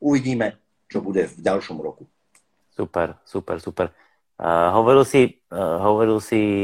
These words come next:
Speaker 2: trojčlenné. Peťo, je to naozaj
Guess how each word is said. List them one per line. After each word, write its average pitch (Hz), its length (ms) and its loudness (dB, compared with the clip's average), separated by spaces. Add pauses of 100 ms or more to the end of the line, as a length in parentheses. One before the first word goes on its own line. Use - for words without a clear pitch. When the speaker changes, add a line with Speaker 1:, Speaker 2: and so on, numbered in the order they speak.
(600)
Speaker 2:
trojčlenné. 104 720 0
Peťo, 107 480 2
je 107 160 2
to 113 160 -2
naozaj 123 400 4